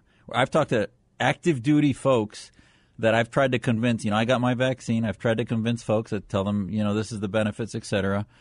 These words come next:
and they're, you know, on active duty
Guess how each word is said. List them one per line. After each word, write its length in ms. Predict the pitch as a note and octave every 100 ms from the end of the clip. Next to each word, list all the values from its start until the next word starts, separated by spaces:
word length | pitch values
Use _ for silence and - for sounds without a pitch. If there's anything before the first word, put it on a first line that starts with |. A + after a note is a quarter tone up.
| _ _ _
and 260 | - G#2 G2+
they're, 140 | G#2 - _ - _ - -
you 160 | - G2+
know, 260 | F2+ F2+ G#2+ -
on 320 | G2 A2 A2 - _ _ _ _
active 360 | G#2 A#2 - A#2+
duty 400 | D3+ D3 B2